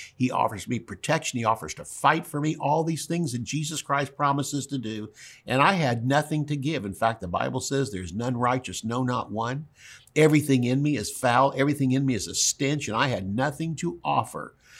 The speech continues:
to Jesus Christ. But you know what? He still loved me and gave himself for me. And everything that I have now came from him.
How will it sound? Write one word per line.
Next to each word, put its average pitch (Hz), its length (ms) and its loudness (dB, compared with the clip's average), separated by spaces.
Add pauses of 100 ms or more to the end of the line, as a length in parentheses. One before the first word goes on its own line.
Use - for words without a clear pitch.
(180)
to 120 80 -2
Jesus 135 500 2
Christ. 107 380 0
But - 160 -8
you 113 80 -2
know 123 120 0
what? 127 180 0
He 117 120 -4
still 117 360 -4
loved 113 360 -2
me - 200 -12 (360)
and 98 180 -6
gave 123 240 2
himself 123 540 0
for 117 180 -4
me. 92 100 -6
And - 100 -10
everything 143 380 -2
that 160 100 -2
I 165 140 0
have 160 280 -2
now 95 180 -4
came 92 260 -10
from 85 180 -14
him. 113 240 -8